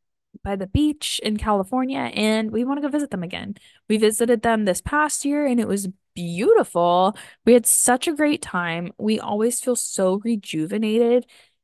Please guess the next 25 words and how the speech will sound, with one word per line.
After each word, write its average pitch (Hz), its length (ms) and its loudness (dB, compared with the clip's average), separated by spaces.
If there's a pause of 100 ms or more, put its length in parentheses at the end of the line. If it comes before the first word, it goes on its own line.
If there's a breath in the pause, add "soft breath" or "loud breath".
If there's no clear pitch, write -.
(140)
after 190 260 -2
we 208 120 -2
visit 180 320 -6
with 170 160 -14
them, 196 340 -14
and 175 440 -6
we're 175 120 -4
just, 180 260 -6
like, - 160 -12
motivated. 190 800 -2
They're 196 160 -8
just, 196 220 -8
like, 180 300 -12 (1000)
they're 220 140 2
great 220 300 2
people. 175 540 2
Like, 160 260 0
they're 175 140 0
so 185 300 0
environmentally 170 800 -6
conscious. 240 800 0 (560 loud breath)
They, 180 600 0 (280)
uh, - 100 -14 (160)
like, 190 240 -2
know, 185 680 2